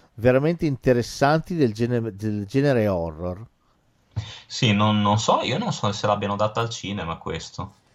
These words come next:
Speaker 1: No, da
Speaker 2: Non
Speaker 1: noi
Speaker 2: credo.
Speaker 1: è uscito direttamente in streaming, D V D, quello che vuoi tu, però questo è veramente un bel film. Questo è
Speaker 2: Sì.
Speaker 1: veramente un bel film.
Speaker 2: Questo da
Speaker 1: Eh,
Speaker 2: recuperare.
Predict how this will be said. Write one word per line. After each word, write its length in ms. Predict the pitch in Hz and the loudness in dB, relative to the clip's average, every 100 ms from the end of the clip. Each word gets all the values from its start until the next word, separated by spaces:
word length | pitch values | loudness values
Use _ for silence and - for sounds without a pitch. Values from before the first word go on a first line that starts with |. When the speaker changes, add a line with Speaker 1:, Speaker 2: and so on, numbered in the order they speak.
| _ _ _ | _ _ _
Speaker 1:
No, 260 | 127 107 - _ | 0 0 -2 _
da 320 | - 104 113 | -20 -4 0
Speaker 2:
Non 20 | |
Speaker 1:
noi 100 | 107 | 2
Speaker 2:
credo. 160 | 156 175 - 180 | 2 2 2 -2
Speaker 1:
è 40 | |
uscito 60 | 143 | -2
direttamente 960 | 120 120 131 - 123 120 131 151 - 156 | 2 2 2 0 -2 0 -2 -4 -2 0
in 960 | 160 143 135 123 120 113 113 107 110 | 2 4 4 2 2 2 2 0 -2
streaming, 540 | - 101 98 110 104 101 | -8 -6 -2 -2 -2 -4
D 100 | 98 | -4
V 120 | 92 | -4
D, 280 | 87 101 92 | -4 -4 -4
quello 180 | 92 90 | -6 -6
che 120 | 101 | -4
vuoi 180 | 120 127 | -4 0
tu, 220 | 190 233 - _ _ _ _ _ _ _ _ | 2 2 -4 _ _ _ _ _ _ _ _
però 480 | 151 135 104 135 147 | 6 8 8 6 6
questo 420 | 107 - 131 107 | 0 0 2 2
è 20 | 95 | 2
veramente 420 | 95 95 98 110 | -2 -2 -4 -4
un 80 | 98 | -4
bel 140 | 82 | -6
film. 280 | 80 - 65 - _ | -6 -10 -12 -16 _
Questo 260 | - - | -16 -6
è 40 | 117 | -2
Speaker 2:
Sì. 60 | 107 | 0
Speaker 1:
veramente 500 | 98 95 107 147 143 | -2 -2 -4 -2 -2
un 160 | 113 | -2
bel 180 | 90 95 | -2 -4
film. 520 | - - 62 57 71 - - - _ | -6 -10 -12 -12 -14 -16 -20 -20 _
Speaker 2:
Questo 200 | - - | -12 -2
da 100 | 107 | 2
Speaker 1:
Eh, 0 | |
Speaker 2:
recuperare. 800 | 110 107 110 - 90 85 - - | 4 2 -4 -6 -8 -8 -14 -20